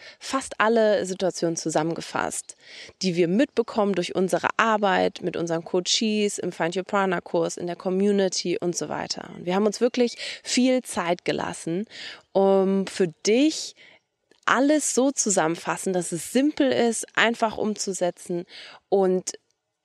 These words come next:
auf deine Situation angepasst ist. Ähm, denn wir haben alles so zusammengefasst, was die drei Schritte sind, damit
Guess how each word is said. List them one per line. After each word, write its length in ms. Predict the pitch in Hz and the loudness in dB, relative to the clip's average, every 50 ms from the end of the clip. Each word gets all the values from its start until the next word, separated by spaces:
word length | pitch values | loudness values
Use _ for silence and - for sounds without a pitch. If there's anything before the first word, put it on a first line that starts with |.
| _ _ - | _ _ -4
auf 180 | 180 175 165 - - | -4 -4 -2 0 2
deine 420 | 196 180 220 262 277 277 254 233 | 2 4 4 4 4 4 4 2
Situation 580 | 202 196 - - 180 160 - - - 175 - - | 2 0 -2 0 0 0 0 0 -2 -2 -2 -2
angepasst 600 | - 165 160 - - - - - - - - - | -2 -4 -4 -6 -8 -8 -10 -10 -10 -12 -12 -12
ist. 280 | - - - - - _ - - - - - - - - _ _ _ - | -12 -10 -10 -12 -14 _ -20 -18 -18 -16 -16 -18 -20 -20 _ _ _ -4
Ähm, 540 | - 190 190 185 185 180 180 180 175 - - - _ _ _ _ _ - | 0 0 2 2 2 2 2 0 0 -2 -4 -8 _ _ _ _ _ 2
denn 280 | 196 185 190 190 - - _ _ _ _ - | 4 4 4 2 0 -2 _ _ _ _ -4
wir 260 | - 196 190 180 190 | 0 0 2 2 2
haben 220 | 220 240 240 - - _ _ _ _ - - _ _ _ - | 2 2 0 -2 -6 _ _ _ _ -20 -20 _ _ _ 0
alles 300 | 190 226 277 311 285 - | 2 2 4 2 2 2
so 120 | - 240 254 | 0 0 0
zusammengefasst, 960 | - - 233 214 233 220 240 226 202 185 - - 165 170 - - - - - _ _ _ _ _ _ _ | 0 -2 0 2 2 2 2 2 0 -2 -4 -6 -8 -8 -8 -10 -14 -16 -20 _ _ _ _ _ _ _
was 320 | 160 170 202 214 240 - - | -6 -2 -2 0 -2 -2 -2
die 140 | 285 262 | -2 0
drei 240 | - - 196 196 226 | 2 4 4 4 4
Schritte 340 | - - - 214 190 202 190 | 4 2 0 0 0 -2 -2
sind, 360 | 175 - 185 180 185 175 - | -2 0 0 0 0 0 0
damit 220 | 165 175 175 165 | -2 -2 -2 -4